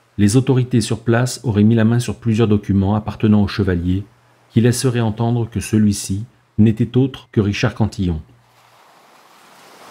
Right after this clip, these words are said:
Laissons là le mystère de la mort de Cantillon et penchons-nous à présent sur Cantillon, l'économiste. Le seul ouvrage d'économie jamais écrit par Cantillon est intitulé «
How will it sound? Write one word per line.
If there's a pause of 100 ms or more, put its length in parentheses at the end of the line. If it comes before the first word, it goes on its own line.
(1900)
Laissons
là
le
mystère
de
la
mort
de
Cantillon (540)
et
penchons-nous
à
présent
sur
Cantillon, (180)
l'économiste. (1900)
Le
seul
ouvrage
d'économie
jamais
écrit
par
Cantillon (420)
est
intitulé «